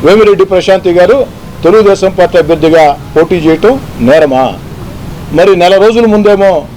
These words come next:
ఆది దంపతులు, నెల రోజుల తర్వాతేమో మరొకటే కనపడుతున్నారా? ప్రసన్న కుమార్ రెడ్డి గారు, పద్ధతి మార్చుకోండి. మీకు చెల్లెలు వరుస అయ్యే వేమిరెడ్డి ప్రశాంత్ రెడ్డి గారి గురించి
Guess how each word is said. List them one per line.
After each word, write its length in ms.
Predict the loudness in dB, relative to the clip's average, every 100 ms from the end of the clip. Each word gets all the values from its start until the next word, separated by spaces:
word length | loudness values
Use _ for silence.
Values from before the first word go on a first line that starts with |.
| -4 0
ఆది 180 | 2 2
దంపతులు, 560 | 0 -2 -4 -2 -4 -6 -16 -14 -14 -8 -2
నెల 260 | 0 2 2
రోజుల 220 | 2 0
తర్వాతేమో 760 | 0 0 0 0 0 0 0 -2 -8 -14 -12 -2
మరొకటే 400 | 2 2 2 0
కనపడుతున్నారా? 840 | 0 -2 -2 -2 0 2 0 0 -6 -14 -14 -14 -6 -2
ప్రసన్న 280 | 0 2
కుమార్ 240 | 2 2 2
రెడ్డి 160 | 2
గారు, 240 | 2 0 -2 -8 -14 -14 -14 -10 -2
పద్ధతి 320 | -2 0 -2
మార్చుకోండి. 580 | 0 -2 -2 -2 -2 -2 -8 -14 -14 -12 -10 -10 -10 -10 -10 -10 -10 -8 -2 0
మీకు 180 | 0 -2 0
చెల్లెలు 300 | 0 2 2
వరుస 260 | 2 0 -2
అయ్యే 380 | 0 2 2 -2 -12 -6
వేమిరెడ్డి 420 | 0 0 2 0 0
ప్రశాంత్ 460 | 0 0 0 0
రెడ్డి 200 | 0 0
గారి 160 | 0 0
గురించి 540 | 0 -2 -2 -2 -2